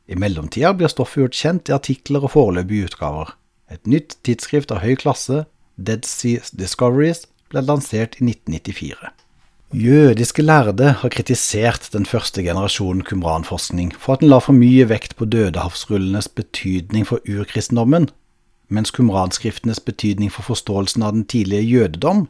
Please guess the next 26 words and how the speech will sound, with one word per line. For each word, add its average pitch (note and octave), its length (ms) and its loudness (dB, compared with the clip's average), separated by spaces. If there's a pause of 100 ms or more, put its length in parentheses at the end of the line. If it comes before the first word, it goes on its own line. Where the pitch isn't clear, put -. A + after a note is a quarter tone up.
til D3 160 -2
dels G#2 360 -2
ble A2 240 -4
neglisjert. - 760 -6 (1600)
Det E2 120 -8
samme A2 320 2
gjelder F#2+ 340 4
i - 140 -6
enda F2+ 280 0
høyere G2+ 320 4
grad E2 320 -4
populærlitteraturen. F#2+ 1120 -4 (1400)
Eksempler D3+ 640 2
på F3+ 120 0
dette E3+ 360 0 (160)
er E3+ 80 0
de F3 120 0
siste - 400 -2
års A#2+ 340 2 (100)
sensasjonsbøker A2+ 1120 -2
fra - 240 -8
Eisenman, A2+ 760 0
Thiering, G#2 580 0 (100)
Baiget G2 560 -2
og A2+ 80 2
Ley, A2 380 -2